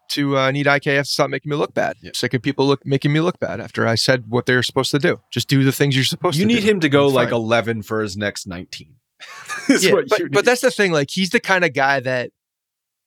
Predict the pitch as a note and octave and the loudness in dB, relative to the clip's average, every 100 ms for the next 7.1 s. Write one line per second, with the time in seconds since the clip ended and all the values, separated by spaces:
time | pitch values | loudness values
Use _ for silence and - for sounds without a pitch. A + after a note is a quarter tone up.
0 | _ _ C#3+ C3 C3+ E3 B2+ C#3+ A#2+ A2 | _ _ -4 -2 2 2 4 0 0 -6
1 | G#2+ A#2 G#2 - - B2 E3 E3 E3 C3+ | -6 -6 -6 -12 -10 -2 2 4 2 2
2 | D3+ C#3 - D3+ D3+ E3 D#3+ _ - - | 0 0 0 -2 0 -2 -4 _ -6 -2
3 | G#3 G#3 - - D#3+ F3+ E3 E3 D#3 D3+ | 2 0 -2 -6 0 0 0 0 0 -2
4 | B2+ B2 - _ _ _ - C3 - A#3 | -2 -4 -4 _ _ _ -6 -4 2 0
5 | E3+ A#2+ A#2+ - C3 B2+ A#2 C3 B2+ A#2 | 0 -6 -8 -2 -2 -2 -4 -2 -2 -4
6 | - A2+ _ _ _ B2+ B2 C#3+ F#3 D3+ | -6 -8 _ _ _ -4 0 4 4 4
7 | C#3+ | 0